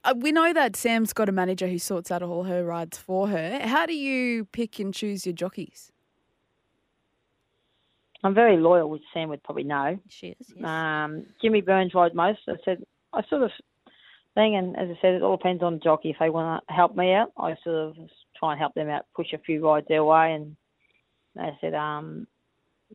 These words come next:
Speaker 2: as Sam would know, Jimmy's, um, the, Jimmy and I are very good friends, and he comes in and rides work, and Sammy rides work, and so they get a few rides. Been giving a few to Mark at the moment, but yeah, no, but as I said,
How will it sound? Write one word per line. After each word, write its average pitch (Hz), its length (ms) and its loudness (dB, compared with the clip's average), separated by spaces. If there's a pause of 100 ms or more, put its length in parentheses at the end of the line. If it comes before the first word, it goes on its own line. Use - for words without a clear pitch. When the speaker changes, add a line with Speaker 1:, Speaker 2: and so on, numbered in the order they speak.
(240)
Speaker 2:
as 147 200 -4 (120)
Sam 160 200 0
would 151 80 -4
know, 151 160 -2
Jimmy's, 151 380 -4 (1600)
um, 156 680 -4
the, 165 160 -12 (380)
Jimmy 175 200 2
and 165 60 4
I 160 40 6
are 160 80 6
very 156 180 -2
good 147 180 -4
friends, 147 260 -6 (260)
and 151 280 -8
he 151 180 -4 (380)
comes 160 200 -2
in 165 60 -2
and 156 120 0
rides 156 260 6
work, 160 220 2 (340)
and 156 400 -6
Sammy 165 220 2
rides 165 300 0
work, 180 240 4
and 165 320 -4
so 190 80 0
they 185 200 6 (160)
get 180 140 2
a - 40 -4
few 185 220 0
rides. 208 280 6 (640)
Been 170 140 -8
giving 170 200 -6
a 151 60 -8
few 170 160 -2
to 160 80 -2
Mark 165 400 6
at - 80 -10
the 170 60 -8
moment, 185 360 -2
but - 160 -4 (100)
yeah, 180 280 -2
no, 160 260 -10
but 170 60 -10
as 170 140 -8 (100)
I 175 60 -8
said, 175 60 -10